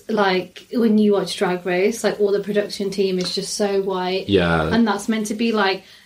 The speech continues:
Speaker 1: diverse, like, there's so many kind of, like, to-, there's
Speaker 2: Yeah.
Speaker 1: just so much to discuss when it comes to, like, shows that try to approach diversity and how actually do they take it seriously?
Speaker 2: Yeah.
Speaker 1: Or are they just doing it to be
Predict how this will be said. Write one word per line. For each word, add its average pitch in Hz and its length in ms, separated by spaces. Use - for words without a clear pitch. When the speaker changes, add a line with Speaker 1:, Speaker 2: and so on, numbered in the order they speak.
Speaker 1:
diverse, 254 880
like, 214 100
there's 202 180
so 202 380
many 202 220
kind 202 260
of, 190 140
like, 170 500
to-, - 340
there's 269 180
Speaker 2:
Yeah. - 60
Speaker 1:
just 311 140
so 302 120
much 311 280
to 294 80
discuss 294 440
when 277 100
it 214 80
comes 247 280
to, 254 80
like, 202 120
shows 214 420
that - 200
try 202 320
to 208 200
approach 202 380
diversity 190 600
and 233 100
how 202 200
actually 190 240
do 214 180
they 202 140
take 220 280
it 208 100
seriously? 220 800
Speaker 2:
Yeah. 85 380
Speaker 1:
Or 220 60
are 220 60
they 214 120
just 208 220
doing 190 180
it 180 180
to 190 100
be 180 600